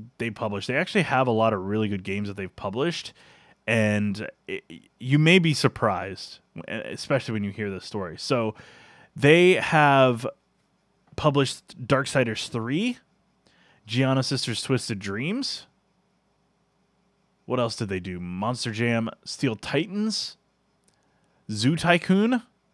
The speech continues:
Super Lucky's Tale, Recore, Titan Quest,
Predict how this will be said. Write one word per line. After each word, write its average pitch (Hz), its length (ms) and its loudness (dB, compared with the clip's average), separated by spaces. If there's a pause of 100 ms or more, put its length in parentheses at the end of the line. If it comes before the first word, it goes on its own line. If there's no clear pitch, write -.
(320)
Super 156 420 0
Lucky's 120 420 -2
Tale, 185 540 2 (880)
Recore, 180 840 0 (100)
Titan 180 380 0
Quest, - 680 -4